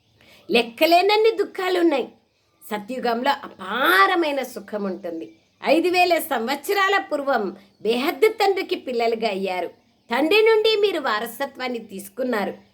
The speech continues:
శివబాబా తప్పకుండా వస్తారు. వారు వచ్చినప్పుడు ఏదో ఒకటి ఇస్తారు కదా. ఆర్డినరీ మనుషులు వస్తే ఆర్డినరీ థింగ్స్ ఇస్తారు. అత్యంత గొప్ప వ్యక్తి వచ్చినప్పుడు గొప్ప వస్తువులే ఇస్తారు కదా. వారు ఖచ్చితంగా వస్తారు, ఖచ్చితంగా చేస్తారు.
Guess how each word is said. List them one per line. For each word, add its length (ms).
శివబాబా 540
తప్పకుండా 840
వస్తారు. 500
వారు 220
వచ్చినప్పుడు 480
ఏదో 240
ఒకటి 240
ఇస్తారు 340
కదా. 380
ఆర్డినరీ 480
మనుషులు 460
వస్తే 200
ఆర్డినరీ 480
థింగ్స్ 360
ఇస్తారు. 640
అత్యంత 420
గొప్ప 400
వ్యక్తి 320
వచ్చినప్పుడు 560
గొప్ప 180
వస్తువులే 540
ఇస్తారు 360
కదా. 260
వారు 120
ఖచ్చితంగా 840
వస్తారు, 420
ఖచ్చితంగా 520
చేస్తారు. 640